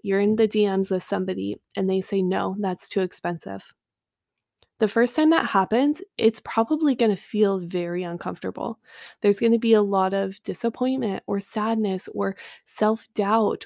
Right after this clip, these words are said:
or wondering if your prices are too high or, "Can I really make six figures? Can I really have it all, or do I need to spend the next five years doing Instagram outreach?" <laughs> Right?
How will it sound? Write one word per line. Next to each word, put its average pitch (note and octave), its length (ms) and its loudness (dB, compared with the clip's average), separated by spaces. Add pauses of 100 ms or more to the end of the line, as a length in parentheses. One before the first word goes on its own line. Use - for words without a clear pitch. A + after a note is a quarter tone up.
or G3 320 -2
wondering G#3+ 440 0
if A#3 140 -2
your A#3+ 120 2
prices A#3+ 460 -4
are G#3+ 100 2
too G#3 200 -2
high F#3 540 -6
or, G3 220 -2 (360)
"Can A#3+ 160 -2
I A#3 60 4
really A3+ 380 2
make A3 240 0
six - 340 -4
figures? G3+ 640 -2 (680)
Can B3+ 160 -2
I C4 80 2
really B3+ 260 2
have A#3 320 0
it A#3+ 80 2
all, B3+ 220 4
or G3+ 100 2
do G3+ 140 -10
I G#3 80 -2
need A#3 280 -2
to A3 280 -2 (300)
spend A3+ 520 2 (460)
the A3 100 2
next A#3+ 460 0
five A#3+ 400 -2
years A#3+ 280 -2
doing A3 300 -2
Instagram A#3+ 560 -2
outreach?" - 640 0
<laughs> A#3+ 220 -2
Right? B3 420 2